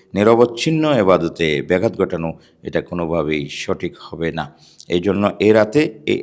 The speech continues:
আমরা যে সমস্ত আমল করব, সমস্ত আমল হচ্ছে ব্যক্তিগত আমল। ব্যক্তিগতভাবেই আল্লাহ তাআলার কাছে আমরা ধর্ণা দিব, তার দরজায় কড়া নাড়ব এবং তার কাছে, এ, গুনাহ মাফি চাইব।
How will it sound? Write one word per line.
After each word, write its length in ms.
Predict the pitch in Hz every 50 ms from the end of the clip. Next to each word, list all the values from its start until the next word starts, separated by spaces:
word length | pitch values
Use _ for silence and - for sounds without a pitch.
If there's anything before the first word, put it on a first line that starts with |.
| - - -
আমরা 420 | - 76 92 92 92 87 76 - - _ _ _ -
যে 140 | - - 110
সমস্ত 380 | 110 - 185 170 151 - - -
আমল 260 | 87 76 73 82 78
করব, 420 | - - 71 73 69 57 52 - - _ _ _ _ -
সমস্ত 440 | - - 107 101 104 - - - 90
আমল 280 | 87 82 78 76 80
হচ্ছে 300 | 80 80 76 - - 82
ব্যক্তিগত 500 | 76 82 80 - - 82 76 80 76 -
আমল। 260 | 82 82 82 95 - 71 - _ _ _ -
ব্যক্তিগতভাবেই 960 | - 98 - - - 107 104 110 90 87 92 82 95 120 123 135 107 85 - - - - _ _
আল্লাহ 260 | - 82 85 85 82 80
তাআলার 280 | - 85 80 80 76
কাছে 280 | 76 76 73 73 - 73
আমরা 200 | 71 71 73 73
ধর্ণা 300 | 69 82 95 101 101 101
দিব, 240 | 98 107 110 143 - - - - _ _ _ _ _
তার 240 | - 85 82 76 73
দরজায় 340 | 90 87 82 78 73 82 -
কড়া 240 | - - 98 107
নাড়ব 400 | 113 117 113 117 113 127 143 139 - - - _ _ -
এবং 200 | 80 80 80 80 -
তার 160 | - 82 76
কাছে, 380 | 71 73 76 - - 71 65 - _ _ _ _ _ _ - -
এ, 280 | - 71 73 71 69 -
গুনাহ 200 | 71 85 85 82
মাফি 300 | 80 78 73 73 - 80
চাইব। 380 | 73 - - 76 71 67 64 65